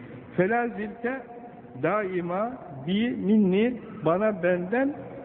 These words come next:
eberre ve erhama. Daha iyilik yapıcısın,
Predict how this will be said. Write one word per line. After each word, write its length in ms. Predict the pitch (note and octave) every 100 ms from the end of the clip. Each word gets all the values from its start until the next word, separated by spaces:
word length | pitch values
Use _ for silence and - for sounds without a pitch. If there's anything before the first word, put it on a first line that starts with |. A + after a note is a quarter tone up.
| - - -
eberre 720 | D#3 E3 E3 C4+ B3 A#3 B3+ - F#3
ve 60 |
erhama. 720 | F3+ F3 E3 D3 C#3+ C3+ A2 - - - - - -
Daha 260 | E3+ G#3 A#3
iyilik 340 | G3 F#3 F#3+ - -
yapıcısın, 800 | E3 E3+ E3+ E3 F#3+ C4 C#4 E4